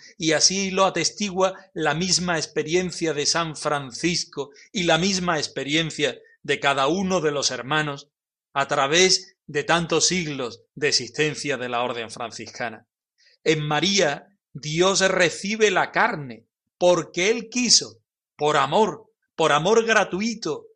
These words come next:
hacia cada uno de nosotros. Lo podría haber hecho de otra manera, pero el Señor se complace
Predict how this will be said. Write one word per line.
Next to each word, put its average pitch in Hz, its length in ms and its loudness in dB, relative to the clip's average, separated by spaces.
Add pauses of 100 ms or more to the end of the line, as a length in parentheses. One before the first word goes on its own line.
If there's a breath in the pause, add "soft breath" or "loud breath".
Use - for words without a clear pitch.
(160)
hacia 135 300 -6
cada 139 240 -2
uno 139 220 -8
de 123 120 -10
nosotros. 117 460 -6
Lo 202 160 0
podría 240 320 2
haber 233 160 2
hecho 220 320 2
de 196 140 0
otra 190 240 0
manera, 165 440 -4 (640)
pero 143 220 0
el 156 160 2
Señor 165 460 2
se 202 180 2
complace 202 960 -2